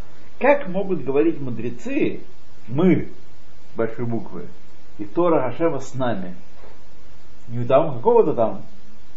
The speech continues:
какого-то там сидит там в Ешиве какой-то непонятный, который ничего не понимает. У нас Тора. Вейне бедвар Хашем масу. Они, такие людишки,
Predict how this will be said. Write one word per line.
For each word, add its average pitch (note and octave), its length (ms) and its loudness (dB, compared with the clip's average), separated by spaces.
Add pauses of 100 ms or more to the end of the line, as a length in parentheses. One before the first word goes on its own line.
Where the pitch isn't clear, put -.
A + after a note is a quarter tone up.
какого-то A2+ 400 2
там F#2+ 240 -2 (180)
сидит A#2 320 -2
там G2+ 200 -2
в - 20 -2
Ешиве G2+ 460 -2
какой-то F#2 580 -2 (320)
непонятный, F#2 580 -2
который A2+ 220 -2
ничего A2+ 220 -2
не - 100 -2
понимает. G2+ 480 -2 (520)
У - 60 -2
нас C#4 300 0
Тора. - 320 -2 (2250)
Вейне D3+ 840 6
бедвар E3+ 560 6
Хашем F3 640 0
масу. D#3+ 580 0 (720)
Они, F3 520 0 (540)
такие C#3+ 340 0
людишки, C3+ 680 0